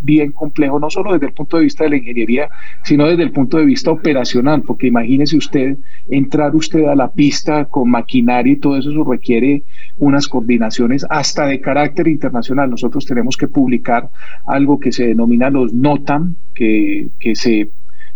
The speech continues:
que se publican, digamos, de acuerdo a unos ciclos internacionales con muchísima anticipación para avisarle a todas las aerolíneas del mundo, a todos los, eh,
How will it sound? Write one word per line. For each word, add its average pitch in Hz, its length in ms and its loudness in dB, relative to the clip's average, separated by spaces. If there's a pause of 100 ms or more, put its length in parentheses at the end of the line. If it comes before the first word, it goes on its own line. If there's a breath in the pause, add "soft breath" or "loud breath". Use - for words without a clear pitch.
(120)
que - 120 0
se 131 140 -2
publican, 123 580 0
digamos, 131 320 0
de 143 80 2
acuerdo 127 340 -2
a 139 40 2
unos 143 220 0
ciclos 156 460 0
internacionales 139 800 0
con 123 220 0
muchísima 156 560 0
anticipación 147 720 0 (340 loud breath)
para 127 160 0
avisarle 147 480 0
a 175 60 -2
todas 180 280 0
las 170 200 0
aerolíneas 127 500 2
del 135 160 0
mundo, 123 380 0
a - 40 -2
todos 135 240 0
los, 127 400 0
eh, 110 160 0